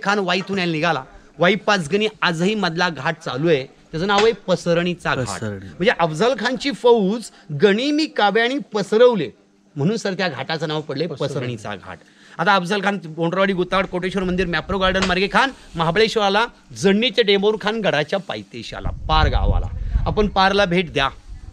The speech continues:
Speaker 1: शिवरायांनी बांधला ब्रिज आहे सोळाव्या शतकामध्ये, तो आजही ब्रिज चालू आहे. आपण पाहिलं अतिवृष्टी झाली, सगळं पाणी वा-, वाहून गेलं, दगडी वाहून गेल्या, पण त्या ब्रिजला केसभर धक्का नाही, कारण ब्रिजच्या वरून बारा फुटावरून पाणी गेलं होतं.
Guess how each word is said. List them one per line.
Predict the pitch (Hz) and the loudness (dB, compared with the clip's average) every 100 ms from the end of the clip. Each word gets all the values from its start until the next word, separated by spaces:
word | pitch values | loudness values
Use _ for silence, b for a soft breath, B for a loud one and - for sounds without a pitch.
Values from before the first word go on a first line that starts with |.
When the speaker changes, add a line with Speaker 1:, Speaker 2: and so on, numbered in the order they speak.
| - | -8
Speaker 1:
शिवरायांनी | - 202 220 233 | 0 4 4 2
बांधला | 202 190 196 | 0 2 2
ब्रिज | 165 196 175 | 0 -2 0
आहे | 196 | -2
सोळाव्या | 170 170 185 185 175 | 0 2 2 2 0
शतकामध्ये, | 160 - 165 151 143 117 B - | -4 -2 0 2 0 -2 B -6
तो | |
आजही | 165 156 160 151 185 | 0 2 2 0 0
ब्रिज | 156 165 | -2 -4
चालू | - 135 147 | -2 0 2
आहे. | 143 113 B - | 2 0 B -4
आपण | 147 | -4
पाहिलं | 156 165 226 | 0 2 2
अतिवृष्टी | 180 196 196 196 | 2 -2 -4 -2
झाली, | 170 165 165 | 0 2 0
सगळं | - - - 151 160 | -2 -16 -10 0 0
पाणी | 156 151 190 | 2 0 2
वा-, | 180 175 | 2 2
वाहून | 143 156 180 | 0 0 0
गेलं, | 175 185 | 2 2
दगडी | 147 156 | 2 2
वाहून | 175 160 175 | 2 2 0
गेल्या, | 160 165 | 0 0
पण | 156 | 0
त्या | 156 | -2
ब्रिजला | 151 151 170 | -2 -4 -6
केसभर | 170 151 139 156 | -4 -8 -4 -4
धक्का | 135 - 156 | -6 -6 -6
नाही, | 175 214 | -4 -4
कारण | - - 156 | -8 -8 -4
ब्रिजच्या | 180 - 180 | -2 -2 0
वरून | 170 180 | 0 -2
बारा | 151 139 170 | 0 0 2
फुटावरून | 170 160 160 160 | 0 0 0 0
पाणी | 147 120 | -4 -6
गेलं | 110 98 | -6 -10
होतं. | 95 - | -12 -14